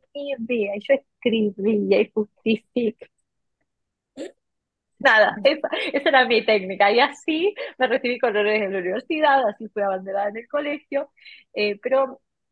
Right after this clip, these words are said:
ah, bueno, y también fui abanderada en el colegio porque en mi colegio, vieron que siempre los que son abanderados o eso les cuesta la parte de educación física, y a mí me encantaba.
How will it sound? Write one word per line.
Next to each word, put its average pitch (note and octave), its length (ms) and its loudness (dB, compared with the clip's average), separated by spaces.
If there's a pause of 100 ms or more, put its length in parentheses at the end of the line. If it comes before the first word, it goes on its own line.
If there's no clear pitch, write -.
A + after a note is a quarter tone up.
(340)
ah, A3+ 160 2
bueno, A3 300 -2
y A3+ 120 -8
también C#4 260 -6
fui F4+ 120 -2
abanderada C4 420 0
en B3+ 80 -6
el A#3 120 -8
colegio A#3 420 -4
porque A3 240 -6
en A3+ 80 -8
mi G#3 100 -8
colegio, A#3+ 680 -4 (440)
vieron F4 220 -8
que A3+ 120 -2
siempre A#3+ 300 -4
los G3 180 -6
que F#3 240 -6
son A3 140 -4
abanderados G3+ 640 2
o F3+ 40 -2
eso G#3 180 -4
les G#3+ 160 -4
cuesta - 240 -8
la F#3 100 -4
parte G3 240 -2
de F#3 60 -4
educación F#3 400 -8
física, - 500 -10
y A3+ 80 -4
a A3+ 60 -6
mí A#3+ 180 -4
me A3+ 100 2
encantaba. - 560 -4